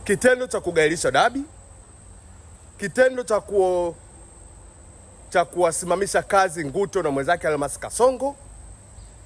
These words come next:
ni kitendo ambacho umetufanya tuzalilike. Mpaka sasa ninavyosema, D M yangu ina malugha chafu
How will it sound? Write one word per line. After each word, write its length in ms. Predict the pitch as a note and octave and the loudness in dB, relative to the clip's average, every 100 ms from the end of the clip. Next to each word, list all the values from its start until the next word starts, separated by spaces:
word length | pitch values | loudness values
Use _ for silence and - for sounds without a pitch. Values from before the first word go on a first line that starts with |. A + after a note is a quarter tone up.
| - | -6
ni 100 | F3 | -6
kitendo 440 | G3 - C4 B3+ | -4 2 2 2
ambacho 280 | A3+ A3+ B3 | -2 -2 -2
umetufanya 520 | G#3 F#3 E3+ A3 G#3 | -2 -4 0 2 2
tuzalilike. 800 | G3 G3 F#3 F#3 G#3 B3 - - - - - | 0 -2 0 0 -2 -4 -2 -4 -6 -20 -16
Mpaka 320 | - D3+ C4 B3 | -4 -2 0 -2
sasa 240 | B3+ A3+ | 0 0
ninavyosema, 520 | A3 A3 - B3 E3+ - - - - - - - | 0 0 2 2 0 -8 -20 -20 -20 -20 -20 -6
D 100 | F3+ | 0
M 200 | G#3 G#3 | 2 4
yangu 360 | A#3 A3+ D3 G#2+ - | 2 2 -2 -8 -2
ina 240 | G3 G3+ | 2 2
malugha 680 | G3 F#3 F#3 - G#3 B3 G#3+ | 2 0 0 -2 -4 2 0
chafu 480 | - C#4+ B3 - C3+ | 2 -2 -2 -4 -16